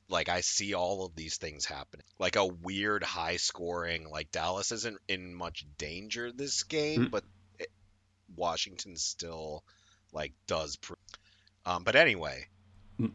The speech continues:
Speaker 1: <laughs>
Speaker 2: Yeah,
Speaker 1: Dallas
Speaker 2: that's
Speaker 1: side.
Speaker 2: Yeah, so Dallas, we both like Pollard a lot.
Speaker 1: Yeah.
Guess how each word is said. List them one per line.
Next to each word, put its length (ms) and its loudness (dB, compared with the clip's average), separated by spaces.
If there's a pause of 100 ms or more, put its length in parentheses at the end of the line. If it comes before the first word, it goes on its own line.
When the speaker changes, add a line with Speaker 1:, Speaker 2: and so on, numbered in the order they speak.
(320)
Speaker 1:
<laughs> 460 6 (340)
Speaker 2:
Yeah, 120 4
Speaker 1:
Dallas 300 12
Speaker 2:
that's 100 8
Speaker 1:
side. 640 2 (460)
Speaker 2:
Yeah, 140 2
so 140 10
Dallas, 360 12
we 100 10
both 260 12
like 160 10
Pollard 380 12
a 40 6
lot. 380 4 (440)
Speaker 1:
Yeah. 460 -2